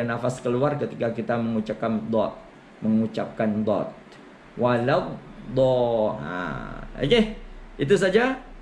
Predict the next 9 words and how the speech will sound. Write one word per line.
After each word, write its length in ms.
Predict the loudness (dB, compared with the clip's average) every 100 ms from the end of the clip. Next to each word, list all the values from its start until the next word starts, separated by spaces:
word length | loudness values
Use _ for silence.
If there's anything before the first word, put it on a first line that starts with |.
| -2
pada 320 | 2 6 6
hari 240 | 4 2 0
ini. 240 | -2 0
InsyaAllah 400 | -2 2 2 2
kita 240 | 0 -2
sambung 560 | 0 0 2 2 0 -4 -10 -18 -18 -16 -8 0
lain 320 | 2 4 2
hari, 480 | 2 2 0 -2 -8 -12 -2
ya. 400 | 2 4 2 0